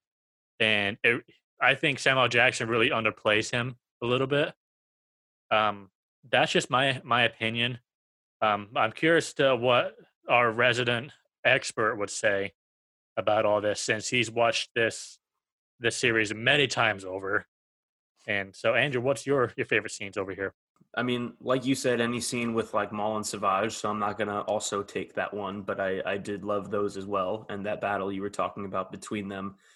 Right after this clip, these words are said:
Speaker 2: you know, was phenomenal. Sidious being able to take them both on. Um, he did struggle for a second with Maul, but then he regained his, uh,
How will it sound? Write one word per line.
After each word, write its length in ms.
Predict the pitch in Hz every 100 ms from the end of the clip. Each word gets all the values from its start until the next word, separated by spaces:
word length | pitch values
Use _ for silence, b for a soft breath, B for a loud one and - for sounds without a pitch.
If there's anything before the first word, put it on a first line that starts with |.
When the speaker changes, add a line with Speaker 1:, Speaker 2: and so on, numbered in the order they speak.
| b b _ -
Speaker 2:
you 80 |
know, 160 | 107 98
was 300 | 101 107 104
phenomenal. 540 | 113 101 101 101 110
Sidious 600 | - - 101 98 101 - -
being 240 | 107 104
able 180 | 104 101 98
to 80 | -
take 200 | 95 -
them 140 | 101
both 240 | 98 101 98
on. 320 | 92 107 113 _ _ _ _ _
Um, 460 | 104 101 98 98 98
he 120 | 110
did 400 | 104 131 123 113
struggle 440 | - - 120 113 110
for 180 | 110 95
a 60 |
second 540 | - 156 135 104 101 98
with 240 | 101 -
Maul, 300 | 107 98 95
but 160 | 95 98
then 140 | 95
he 120 | 98
regained 460 | 95 95 101 101 98
his, 280 | 95 92 95
uh, 260 | 87 87